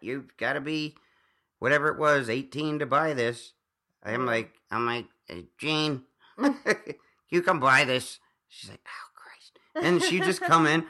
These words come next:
Speaker 2: <laughs>
Speaker 1: buy it, and it was like, I'd be upstairs listening to fucking <laughs> just, just Public Enemy or fucking Run D M C.
Speaker 2: Yeah, I didn't have any influence other than my boyfriend's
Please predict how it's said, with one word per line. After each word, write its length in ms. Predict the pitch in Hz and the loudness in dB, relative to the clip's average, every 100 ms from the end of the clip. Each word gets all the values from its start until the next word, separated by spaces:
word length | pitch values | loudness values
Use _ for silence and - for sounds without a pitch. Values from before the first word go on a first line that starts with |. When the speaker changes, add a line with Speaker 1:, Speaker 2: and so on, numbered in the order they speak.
| - | -8
Speaker 2:
<laughs> 120 | - | 2
Speaker 1:
buy 220 | 120 120 | 4 6
it, 200 | 147 160 | 4 0
and 100 | 147 | 0
it 120 | 147 | -2
was 80 | 127 | 2
like, 240 | 135 139 | 2 2
I'd 200 | 123 139 | 0 -2
be 180 | 135 147 | -2 2
upstairs 560 | 147 143 - 139 147 123 | 2 2 -2 0 0 -2
listening 500 | 131 131 135 147 143 | -4 -6 -6 -4 -4
to 100 | 131 | -4
fucking 520 | 127 139 127 139 120 _ _ _ - - | -2 -2 -2 -6 -8 _ _ _ -20 -18
<laughs> 520 | - - - - - | -18 -10 -8 -8 -12
just, 280 | 156 - - _ _ _ | -8 -8 -8 _ _ _
just 280 | 120 143 - - | -6 -6 -10 -14
Public 380 | - 139 147 - | -4 -2 -2 -4
Enemy 420 | 120 143 143 143 | -2 -2 -2 0
or 120 | 131 113 | -2 0
fucking 340 | 131 120 120 | -2 0 -2
Run 200 | 110 139 | 0 0
D 160 | 135 139 | 0 -2
M 140 | 123 | -4
C. 440 | - 131 139 135 _ _ _ _ _ _ _ _ _ | -6 -6 -6 -8 _ _ _ _ _ _ _ _ _
Speaker 2:
Yeah, 400 | 214 226 226 214 196 240 | -12 -6 -4 -6 -10 -16
I 80 | 202 | -10
didn't 160 | 220 202 | -8 -4
have 160 | 202 | -4
any 200 | 214 190 | -4 -8
influence 640 | 185 208 190 180 175 208 - | -8 -10 -6 -6 -6 -10 -8
other 160 | 208 214 | -4 -2
than 200 | 214 208 | -2 -2
my 160 | 202 | -2
boyfriend's 720 | 180 185 190 220 190 185 190 | -2 -2 -4 -2 -4 -4 -8